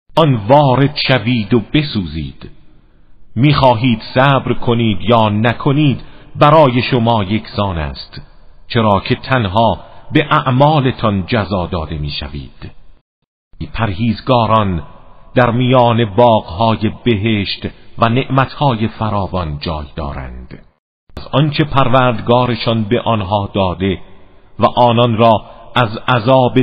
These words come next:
دوزخ نگاه داشته است، شاد و مسرورند. آنها گفته می‌شود: «بخورید و بیاشامید گوارا.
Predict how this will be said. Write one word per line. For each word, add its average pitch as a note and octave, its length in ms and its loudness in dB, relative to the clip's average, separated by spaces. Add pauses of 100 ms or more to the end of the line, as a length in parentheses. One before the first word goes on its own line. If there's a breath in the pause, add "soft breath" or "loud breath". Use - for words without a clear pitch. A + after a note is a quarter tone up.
(100)
دوزخ A#2 500 -2
نگاه G#2+ 560 0
داشته G#2 460 -2
است، - 480 -6 (340)
شاد G2 440 0
و F2+ 60 0
مسرورند. F2+ 1080 -8 (640)
آنها F#2 340 -2
گفته A2+ 380 -4
می‌شود: F2 640 -4 (1120)
«بخورید B2+ 600 2
و A#2+ 80 4
بیاشامید G#2 1200 0
گوارا. F#2+ 840 -2